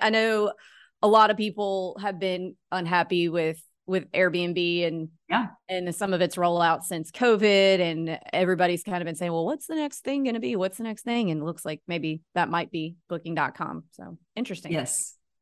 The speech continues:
Speaker 2: And that is why I'm here to talk to you guys, because I wanna keep you abreast of the newest stuff. It's important. This business changes fast, right? So we've gotta be in the know. So I'm your girl. Uh, the next, uh, that, so that was probably the presentation that just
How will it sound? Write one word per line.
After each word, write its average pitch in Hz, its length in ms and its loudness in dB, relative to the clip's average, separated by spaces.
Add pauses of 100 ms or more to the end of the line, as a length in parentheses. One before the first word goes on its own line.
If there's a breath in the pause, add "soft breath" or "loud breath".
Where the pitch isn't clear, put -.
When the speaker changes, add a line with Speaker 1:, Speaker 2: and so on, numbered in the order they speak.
(560 soft breath)
Speaker 2:
And 226 160 6
that 247 140 6
is 277 120 6
why 220 220 4
I'm 226 240 4
here 202 180 2
to 180 100 -2
talk 175 260 0
to 202 80 -2
you 226 120 -2
guys, 254 300 -2
because 180 480 -2
I 165 140 4
wanna 190 200 2
keep 185 280 -6
you 170 160 -2
abreast 143 480 0
of 139 300 -4
the 147 120 4
newest 139 320 4
stuff. 87 320 -4
It's 170 180 -2
important. 175 640 2
This 185 160 0
business 175 340 0
changes 170 360 -2
fast, - 360 -6
right? 156 300 0
So 185 140 -2
we've 175 200 0
gotta 165 280 2
be 156 180 -2
in 147 140 0
the 147 80 0
know. 151 300 -4
So 143 420 -2 (320 loud breath)
I'm 202 140 2
your 226 100 2
girl. 269 360 0 (560 loud breath)
Uh, 202 380 4 (360)
the 196 60 4
next, 208 540 4
uh, 165 300 4
that, 190 220 4
so 233 80 2
that 262 120 6
was 262 240 2
probably 247 220 2
the 202 60 -2
presentation 196 580 0
that 175 100 0
just 170 220 -8